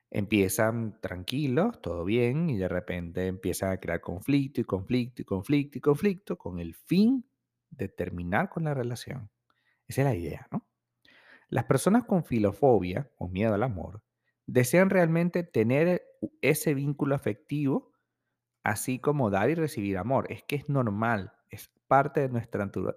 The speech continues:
naturaleza. Cuando se dan cuenta de que esto está a punto de pasar y de que están comenzando a sentir algo por esa persona,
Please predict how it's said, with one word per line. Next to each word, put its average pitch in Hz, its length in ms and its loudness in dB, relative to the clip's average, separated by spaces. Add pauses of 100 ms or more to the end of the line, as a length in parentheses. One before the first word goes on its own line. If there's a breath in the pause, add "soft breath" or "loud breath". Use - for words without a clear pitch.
naturaleza. 98 880 -4 (1040 soft breath)
Cuando 123 400 4
se 120 100 -2
dan 139 220 6
cuenta 131 560 2
de 117 140 -2
que - 120 -4
esto 107 160 -4
está 123 220 0
a - 120 -4
punto 160 400 0
de 147 120 2
pasar 95 600 -2 (280 soft breath)
y 127 120 0
de 117 120 4
que - 120 -6
están 131 280 -2
comenzando 135 720 0
a 104 60 -4
sentir 92 540 -2
algo 110 420 2
por 92 200 -2
esa 135 220 -4
persona, 156 600 -2